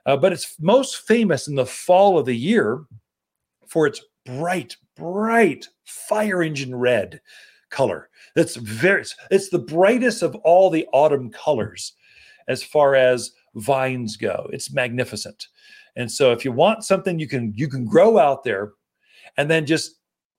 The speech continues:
let it go by itself. Easy, easy care, Virginia creeper is your plant.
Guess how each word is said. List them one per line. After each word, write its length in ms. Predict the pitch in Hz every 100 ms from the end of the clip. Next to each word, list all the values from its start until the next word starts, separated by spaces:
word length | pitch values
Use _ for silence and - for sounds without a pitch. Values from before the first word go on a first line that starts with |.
| _
let 260 | 120 196
it 140 | 220 160
go 220 | 156 190
by 200 | 151 135
itself. 440 | 127 - 160 113 -
Easy, 340 | 196 180 180
easy 180 | 170 143
care, 440 | - 175 135 107 _ _ _ _
Virginia 380 | 131 110 139 123
creeper 480 | - 135 - 104 -
is 220 | 135 110
your 160 | 120 107
plant. 420 | - 107 104 110